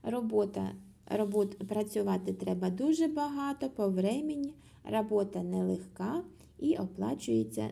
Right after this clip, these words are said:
не дуже, ну, на хліб вам буде хватати. Якщо у вас будуть якісь питання, підписуйтесь на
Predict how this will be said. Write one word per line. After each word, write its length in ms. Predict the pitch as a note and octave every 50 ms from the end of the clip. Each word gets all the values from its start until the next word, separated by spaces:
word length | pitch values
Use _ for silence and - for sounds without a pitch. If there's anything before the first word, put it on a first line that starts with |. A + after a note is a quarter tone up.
| -
не 200 | - F#3+ F#2 F#3
дуже, 560 | F#3 F3+ G3 G#3 A#3 A#3 A3+ A3 G#3 G#3 G#3 G#3 - - - - - - -
ну, 220 | - F#4 G#4+ - - - G3 G3 G3 -
на 180 | - G3 G#3 G3+
хліб 380 | G3 G3+ G#3 A3+ C#4 D4+ - -
вам 220 | F#3+ F3+ F3 F3+
буде 300 | F3 F#3+ G#3 G3 G#3 G3
хватати. 720 | G3 F#3+ F3 F3 E3+ F3 - - - D#3+ - - - E3+ F3 - - - - - - - - - - - - -
Якщо 360 | - A#3 A3+ A3+ - B3 A#3+
у 40 | A3+
вас 260 | G#3+ G#3+ G#3 G3+ G#3
будуть 340 | - G#3+ G#3 G3 G3+ G3 -
якісь 320 | G3 G3 G3 G#3 G3+ G3 -
питання, 720 | - A#3 A3+ A3+ - C4+ D4 D#4+ F4 F4 D#4 D4+ D4 C#4+ C#4+ - - - - - -
підписуйтесь 800 | B3 A#3 - - A#3+ B3+ B3 A3+ - A3 G3+ G3 G#3 G3+ G3 A3+
на 180 | A#3 B3+ B3+